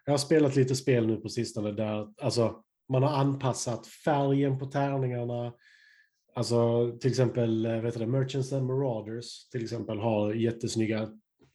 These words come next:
anpassade tärningar, liksom. Eh, någonting sånt hade man kunnat göra för att höja det, det lilla extra, eller... Alltså, det är, det är inte mycket.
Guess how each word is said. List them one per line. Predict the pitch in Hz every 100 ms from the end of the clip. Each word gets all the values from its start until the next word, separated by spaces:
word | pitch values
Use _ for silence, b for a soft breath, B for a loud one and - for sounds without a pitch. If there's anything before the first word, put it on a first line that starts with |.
| _
anpassade | - 120 123 - 113 - 113
tärningar, | 110 123 117 107 101 117
liksom. | 117 117 120 _ B B B B B B B B _ _ -
Eh, | - 104
någonting | 131 143 127 135 120
sånt | - 107 101
hade | 110
man | 107 98
kunnat | 104 101
göra | 101 98 101 - _ _ _ -
för | 113
att | 101
höja | - 110 110 98
det, | 113 113
det | 107 117
lilla | 107 104 101
extra, | 104 - - - 104 107
eller... | 104 101 101 - B B B B B B B _ 127
Alltså, | 123
det | 131
är, | 151 135
det | 143
är | 156
inte | 143
mycket. | 143 151 - 117